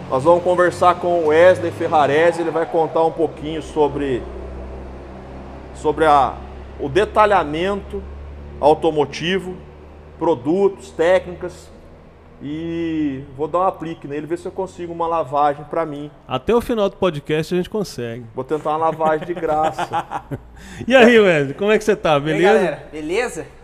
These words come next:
Speaker 3: Certinho?
Speaker 2: Tranquilo? Ô, Gustavo,
Speaker 3: Mas
Speaker 2: eu não vou apresentar meu carro pra ele.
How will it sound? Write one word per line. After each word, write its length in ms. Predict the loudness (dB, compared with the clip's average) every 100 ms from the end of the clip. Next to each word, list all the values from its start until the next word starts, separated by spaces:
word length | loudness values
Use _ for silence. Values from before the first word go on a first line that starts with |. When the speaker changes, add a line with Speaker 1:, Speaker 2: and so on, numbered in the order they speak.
| -12
Speaker 3:
Certinho? 440 | -12 -10 -10 -8 -8
Speaker 2:
Tranquilo? 840 | -4 -2 -2 -2 0 2 2 0 -6 -18 -12
Ô, 80 | -4
Gustavo, 320 | -2 2 4
Speaker 3:
Mas 60 | 4
Speaker 2:
eu 60 | 4
não 140 | 4
vou 100 | 4
apresentar 520 | 4 2 0 0 0
meu 160 | 0 0
carro 420 | 0 0 2 0
pra 120 | -2 -6
ele. 240 | -6 -8